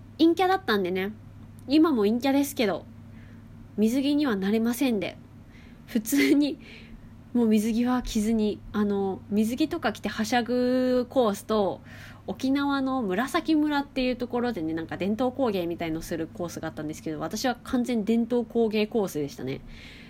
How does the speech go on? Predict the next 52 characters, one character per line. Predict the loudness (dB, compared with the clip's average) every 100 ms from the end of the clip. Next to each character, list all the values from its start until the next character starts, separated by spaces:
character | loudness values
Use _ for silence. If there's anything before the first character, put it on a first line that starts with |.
| -2
で | 2
ね、 | 2 0 -4 -14 -20 -20 -20 -20 -20 -8 0
あ | 2
の、 | 2
な |
ん | 2
だ | 0
っ |
け、 | -4 -6 -8 -18 -18 -12
キ | 0
ャ | 2
ン | 4
ド | 2
ル |
作 | 0 -2
っ |
た | -4 -4
ん |
で | -4
す | -6
よ。 | -10 -2
あ | 0
の、 | 2 2 -2 -6 -18 -20 -20 -20
砂 | -14 -2 4 6 6
入 | 4
れ | 0
て、 | 0 2 2 2 -2 -12 -20 -20 -8 -4
な |
ん | -4
か | -2
カ | 2
ニ | 2 2
ち | 2
ゃ | 2
ん |
と | 0
か | 0 0
置 | 0
い | -4
て、 | -2 -2 0 -4 -12 -18 -18 -18 -18 -10
キ | 0
ャ | 2
ン | 2
ド | 0
ル | -2
入 | -4
れ | -4
て、 | -2 0 2 0 -8 -18 -16 -4
で、 | 2 4 2
な | 0 -4
ん |
か、 | -6